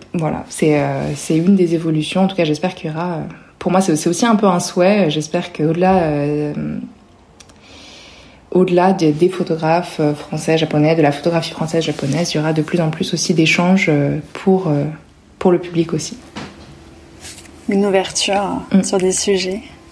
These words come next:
Speaker 2: Euh, est-ce, ma question, enfin, ma dernière question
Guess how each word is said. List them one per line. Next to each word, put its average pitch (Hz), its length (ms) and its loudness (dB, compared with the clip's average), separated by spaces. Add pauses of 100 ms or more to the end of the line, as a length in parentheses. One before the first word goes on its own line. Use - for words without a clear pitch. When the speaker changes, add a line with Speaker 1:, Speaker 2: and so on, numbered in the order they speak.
(560)
Speaker 2:
Euh, 202 300 4
est-ce, - 260 -4
ma 214 300 2
question, 262 440 2 (600)
enfin, 214 200 2
ma 190 120 0
dernière 277 260 4
question 233 460 0